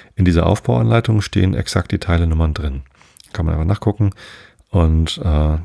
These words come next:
dann hätten sie das gewusst. Das habe ich dann gemacht, als wir am Mittwochabend zu Hause sind, nochmal in die Aufbauanleitung reingeguckt und es stellt sich raus, ich hatte mir aufgeschrieben, welche Teilenummern sie denn jetzt für uns bestellt hat, die jetzt uns kostenlos zugeschickt werden sollten.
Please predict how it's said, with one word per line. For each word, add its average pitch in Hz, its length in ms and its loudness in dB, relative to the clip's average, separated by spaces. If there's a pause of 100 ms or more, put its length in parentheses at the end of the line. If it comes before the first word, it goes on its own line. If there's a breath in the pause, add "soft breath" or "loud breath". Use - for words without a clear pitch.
dann 78 240 -2
hätten 82 280 -2
sie 80 60 -2
das 78 140 -4
gewusst. 78 380 -8 (640 loud breath)
Das - 120 -10
habe 90 120 4
ich - 40 0
dann 87 360 2
gemacht, 104 380 0
als 135 160 -2
wir 127 80 2
am 117 80 4
Mittwochabend 101 500 0
zu 98 120 -2
Hause 95 240 2
sind, 92 400 -2
nochmal 87 340 -4
in 85 80 -2
die 85 160 0
Aufbauanleitung 85 600 -2
reingeguckt 101 720 -4
und 85 140 -4
es - 60 -8
stellt 85 220 -4
sich 85 200 -6
raus, 98 240 0
ich 98 100 0
hatte 90 260 0 (440 loud breath)
mir 87 220 2
aufgeschrieben, 95 500 -2
welche 90 180 0
Teilenummern 85 460 2
sie 85 80 -2
denn 80 120 -4
jetzt 80 160 -6
für - 120 -8
uns 82 120 -6
bestellt 104 400 -2
hat, 110 180 -4 (720 loud breath)
die - 60 -4
jetzt - 160 -4
uns 87 160 -6
kostenlos 85 500 -2
zugeschickt - 480 -2
werden 78 200 -2
sollten. 78 380 -2